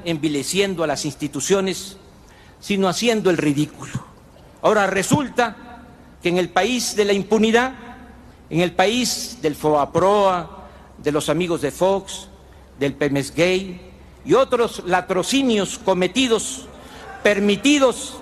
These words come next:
o solapados por los que ahora me acusan y juzgan, a mí me van a desaforar, me van a encarcelar y me van a despojar de mis derechos políticos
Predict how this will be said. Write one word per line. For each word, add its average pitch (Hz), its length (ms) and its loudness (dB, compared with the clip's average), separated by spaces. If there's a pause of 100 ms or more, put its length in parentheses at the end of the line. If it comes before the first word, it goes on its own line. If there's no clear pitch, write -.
(600)
o 196 160 4
solapados 226 920 2 (440)
por 202 140 4
los 208 180 2
que 214 120 2
ahora 233 520 4
me 196 140 0
acusan 196 840 0
y 202 140 2
juzgan, 262 1200 0
a 185 100 2
mí 262 480 0 (520)
me 170 140 0
van 208 200 2
a 196 80 2
desaforar, 185 1400 -2
me 147 140 2
van 196 160 2
a 202 40 -2
encarcelar 180 1400 0
y 165 80 -2
me 170 100 4
van 202 200 2
a 185 80 0
despojar 175 640 2
de 185 80 -2
mis 160 140 -2
derechos 185 360 0
políticos 208 840 0